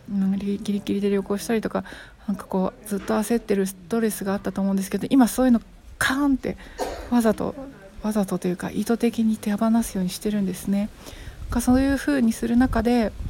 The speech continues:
心がオープンになってきたのかな、わかんないんですけど、なんかいろんな人と一人一人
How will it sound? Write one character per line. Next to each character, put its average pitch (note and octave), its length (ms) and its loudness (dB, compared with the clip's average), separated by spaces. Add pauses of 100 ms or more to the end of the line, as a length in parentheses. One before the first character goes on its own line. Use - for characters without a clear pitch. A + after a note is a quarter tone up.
(340)
心 B3 360 2
が B3 120 6
オ C4 80 8
ー B3+ 40 -2
プ A3 140 0
ン - 20 4
に G3+ 60 2
な G3 120 0
っ - 20 -6
て G3 120 -6
き - 100 -10
た F#3+ 120 -2
の F#3+ 120 2
か F#3+ 140 0
な、 G3+ 260 4
わ G3 80 4
か G#3 180 0
ん G3 40 4
な G3 80 2
い F#3+ 40 2
ん - 20 2
で F#3+ 80 0
す - 100 -6
け G#3 80 -4
ど、 G#3+ 240 -2
な A3 100 -2
ん G#3+ 40 -4
か G#3+ 120 -6
い G#3+ 80 -2
ろ A#3 140 2
ん A#3 40 6
な A#3+ 80 4
人 A#3+ 180 0
と A#3 120 -4
一 A#3 200 -2
人 A#3 80 2
一 A#3+ 200 0
人 G#3 220 2